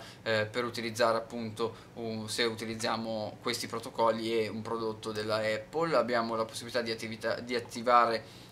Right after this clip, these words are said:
il servizio N F S, il s-, il, il server F T P tramite porta classica ventuno o un'altra se vogliamo.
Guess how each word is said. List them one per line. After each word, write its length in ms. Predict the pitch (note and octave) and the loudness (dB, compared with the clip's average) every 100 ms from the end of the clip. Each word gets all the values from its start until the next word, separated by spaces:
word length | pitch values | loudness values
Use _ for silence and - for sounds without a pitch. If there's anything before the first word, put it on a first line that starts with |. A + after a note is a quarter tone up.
| - | -8
il 200 | A2+ A#2 | -4 -2
servizio 460 | - A2+ A2+ - A2 | -2 -2 -2 -4 -4
N 120 | A2+ | -4
F 320 | - D3 C#3+ | 4 6 8
S, 220 | C#3+ - | 4 2
il 400 | D3+ D3+ D3 B2 | 4 6 6 2
s-, 140 | - - | 0 0
il, 520 | A2+ A2+ A2+ A2 A2 | 0 -2 -2 0 0
il 60 | A2+ | 2
server 500 | - A#2 A2 A2+ A#2+ | 2 2 2 -2 -2
F 160 | A#2+ | -6
T 120 | B2 | -8
P 300 | A2+ B2 A#2 - - - | -4 -2 -2 -6 -14 0
tramite 340 | A#2+ A2+ A2+ | 0 2 2
porta 340 | A#2 A#2 A#2 | 4 4 2
classica 400 | A2 A2+ - A2+ G#2+ | 0 0 0 -2 -2
ventuno 400 | A2+ A2 A#2 G#2+ | -2 -4 -4 -2
o 180 | A2 | 0
un'altra 500 | A2+ A2+ A2 A2+ G#2+ | 0 2 2 2 0
se 140 | A2 A2 | -6 -4
vogliamo. 560 | A#2 A2+ G#2+ B2 C3+ | -4 -2 0 2 0